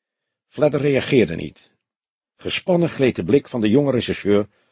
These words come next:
over de lijst met namen. Met een wit vertrokken gezicht keek hij op. "Hier staan ze," riep hij schor. "Wie?"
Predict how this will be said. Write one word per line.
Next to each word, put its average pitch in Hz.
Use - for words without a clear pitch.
over 90
de 82
lijst 107
met 104
namen. 82
Met 117
een 110
wit 165
vertrokken 160
gezicht 110
keek 131
hij 90
op. -
"Hier 104
staan 196
ze," 156
riep -
hij 101
schor. -
"Wie?" 90